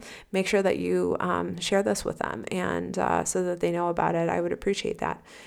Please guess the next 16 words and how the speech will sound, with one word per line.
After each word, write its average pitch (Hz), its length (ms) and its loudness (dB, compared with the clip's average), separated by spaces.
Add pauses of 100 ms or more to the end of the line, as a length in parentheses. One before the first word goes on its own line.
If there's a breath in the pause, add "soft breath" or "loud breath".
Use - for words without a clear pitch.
(240 loud breath)
And 190 160 4
I'm 190 100 6
sure 190 140 2
they 180 120 4
would 170 160 0
too, 190 160 2
actually. - 440 -4 (100)
Uh, 180 300 2
if - 60 -14
you've 175 180 -2
got 180 180 -2
their 175 140 0
best 180 260 -2
interest 180 320 -4
at 175 100 -4
mind. 180 340 -6